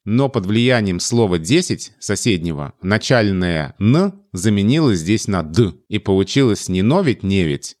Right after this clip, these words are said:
а «девять». А в слове «девять» в итоге «т» — это древний суффикс. И слово «девяносто» образовано как раз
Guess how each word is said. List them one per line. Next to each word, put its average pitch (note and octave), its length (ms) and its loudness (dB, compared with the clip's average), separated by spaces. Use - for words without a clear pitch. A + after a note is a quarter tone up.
а G2 220 -2
«девять». D2 540 -8
А F#2 400 2
в - 80 -14
слове B2 300 2
«девять» D#3 400 0
в G2+ 100 2
итоге B2 400 0
«т» — F3+ 420 0
это A2+ 220 -4
древний A#2 380 0
суффикс. - 500 -6
И A2+ 380 2
слово B2+ 340 0
«девяносто» A2 1000 0
образовано G2+ 760 0
как - 260 -6
раз A2+ 460 -2